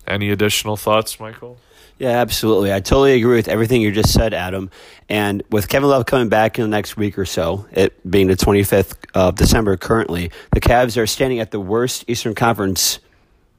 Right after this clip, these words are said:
Speaker 2: team. They're the, the worst team in the Eastern Conference, and that means that, you know, results in a high draft pick if it keeps going on. So we get Kevin Love back. I don't see the Cavaliers winning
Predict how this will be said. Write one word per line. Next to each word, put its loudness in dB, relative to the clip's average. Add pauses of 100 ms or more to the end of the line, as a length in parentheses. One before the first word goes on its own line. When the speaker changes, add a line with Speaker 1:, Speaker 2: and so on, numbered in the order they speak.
(280)
Speaker 2:
team. 0
They're 2
the, 4 (100)
the 2
worst 4
team 0
in -2
the 2
Eastern 0
Conference, -2 (480)
and 0 (140)
that 2
means 0
that, 2
you -2
know, -2 (640)
results 0
in -2
a 0
high 2
draft 0
pick -4 (240)
if -2
it -6
keeps -4
going 0
on. 0 (200)
So 2
we 4
get 0
Kevin -4
Love -2
back. 0 (540)
I 0
don't 2
see 2
the 2
Cavaliers 0
winning -2